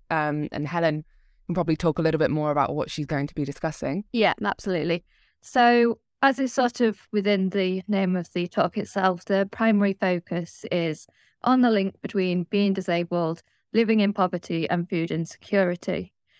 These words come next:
Speaker 2: Um, but it will also touch a little bit more on disability more generally. That's something that is always, I feel, quite important whenever I'm doing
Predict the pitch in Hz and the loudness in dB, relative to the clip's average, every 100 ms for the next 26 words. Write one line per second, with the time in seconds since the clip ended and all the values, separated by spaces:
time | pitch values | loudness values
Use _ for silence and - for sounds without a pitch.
0 | _ _ _ - 190 180 175 - 196 - | _ _ _ -4 0 0 0 0 -2 -4
1 | _ - 214 214 214 214 220 - 226 - | _ -4 0 2 2 0 -4 -4 -4 -2
2 | 202 180 196 190 180 180 175 190 - 196 | 0 0 0 -2 0 -2 -4 -6 -2 0
3 | 190 190 202 185 170 175 185 185 202 208 | 0 0 -2 -2 -2 -2 -2 0 0 0
4 | 269 - _ _ _ _ _ 208 - - | -2 -6 _ _ _ _ _ -4 -4 -2
5 | 208 - 190 185 - 196 175 - 185 180 | -4 2 2 2 -2 0 0 0 0 0
6 | 170 - 180 175 180 175 - _ 190 - | -2 -4 -2 0 0 -2 -6 _ -8 -2
7 | 170 160 185 - 175 170 - 160 156 _ | 0 0 -4 -4 -2 -4 -4 -8 -10 _
8 | _ - 170 170 156 170 165 151 147 | _ -4 -2 0 0 0 -2 -2 -4